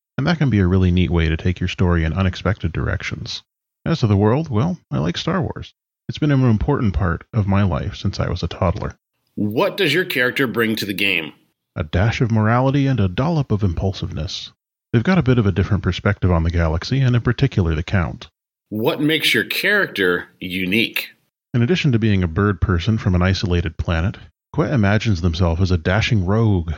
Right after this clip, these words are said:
Speaker 1: a charming rascal, a real shoot-first, ask-no-questions scoundrel.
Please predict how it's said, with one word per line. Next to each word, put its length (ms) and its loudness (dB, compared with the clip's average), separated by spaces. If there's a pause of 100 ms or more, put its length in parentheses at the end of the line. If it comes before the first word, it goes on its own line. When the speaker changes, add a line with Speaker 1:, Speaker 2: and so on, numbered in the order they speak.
Speaker 1:
a 60 -6
charming 520 0
rascal, 640 -2
a 120 -2
real 240 4
shoot-first, 720 0
ask-no-questions 920 0
scoundrel. 540 -4